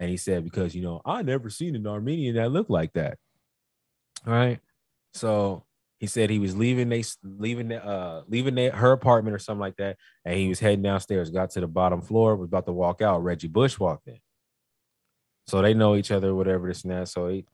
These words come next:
they chit-chatting. And he was like, you know, he's like, "Something just kinda threw me off." He's like, "So I stayed in the elevator." And, you know, <laughs>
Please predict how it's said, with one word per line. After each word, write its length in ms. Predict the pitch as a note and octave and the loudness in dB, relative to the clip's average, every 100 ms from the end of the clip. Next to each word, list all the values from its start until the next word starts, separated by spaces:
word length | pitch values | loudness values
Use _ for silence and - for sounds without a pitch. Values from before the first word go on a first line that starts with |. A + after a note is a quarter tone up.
| - | -12
they 120 | F2 | -10
chit-chatting. 600 | - F#2 - E2 D#2 E2 _ _ _ _ _ _ _ _ _ _ _ A2+ | -6 -8 -6 -8 -8 -12 _ _ _ _ _ _ _ _ _ _ _ -4
And 100 | A2+ | -2
he 80 | |
was 80 | G#2 | 0
like, 180 | G2+ G2 | -2 0
you 60 | A#2+ | 2
know, 120 | A#2 | 2
he's 100 | A2+ | 2
like, 180 | G#2 - | 0 -2
"Something 320 | - G#3 G3+ | 0 2 2
just 140 | E3 | 2
kinda 180 | F3 C3+ C#3 | 2 0 0
threw 140 | C3+ | 0
me 140 | B2 D#3 | 2 2
off." 200 | C3 A#2 | 4 2
He's 160 | A#2+ | 2
like, 160 | A2+ G#2 | 0 0
"So 380 | - G#2+ F#2+ - _ _ _ _ _ _ _ _ _ _ _ _ _ _ _ _ | 0 0 -2 -8 _ _ _ _ _ _ _ _ _ _ _ _ _ _ _ _
I 100 | C3+ | -4
stayed 220 | F3 C#3+ C3 | -2 0 2
in 60 | |
the 100 | B2 C#3+ | 2 2
elevator." 560 | D3 E2 D#2 A2 A2 _ _ _ _ _ _ _ - - - | 2 0 -4 -8 -14 _ _ _ _ _ _ _ -6 -6 -4
And, 160 | G2 G2+ | -6 -4
you 60 | A2+ | -2
know, 260 | A2 G2 A2+ - - | -2 0 0 -2 2
<laughs> 1200 | D3 A#2+ - _ _ - - - B2+ - - D#3+ | 0 0 -6 _ _ -16 -16 -12 -14 -10 -8 -6